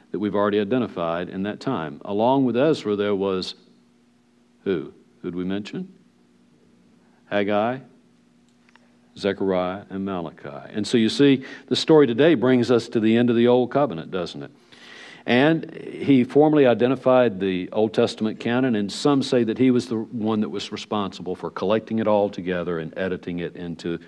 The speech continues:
its, uh, not current form, but into its Old Testament form.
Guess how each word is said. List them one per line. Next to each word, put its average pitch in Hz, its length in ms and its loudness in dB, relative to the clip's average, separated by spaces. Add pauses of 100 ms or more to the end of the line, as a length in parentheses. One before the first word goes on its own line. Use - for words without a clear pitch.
(380)
its, - 480 -6
uh, 80 340 -6 (640)
not - 220 -4
current 82 320 0
form, 69 420 -12
but 87 140 -6
into 85 220 -8
its - 160 -10
Old 76 180 -6
Testament - 540 -16
form. 73 360 -18